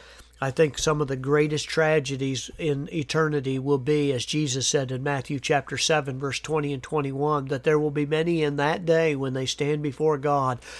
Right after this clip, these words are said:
that will say, "Lord, Lord, didn't we say these things, or didn't we do these things,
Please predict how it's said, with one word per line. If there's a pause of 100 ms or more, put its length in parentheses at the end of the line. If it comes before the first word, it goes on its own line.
(280)
that
will
say,
"Lord,
Lord,
didn't
we
say
these
things,
or
didn't
we
do
these
things,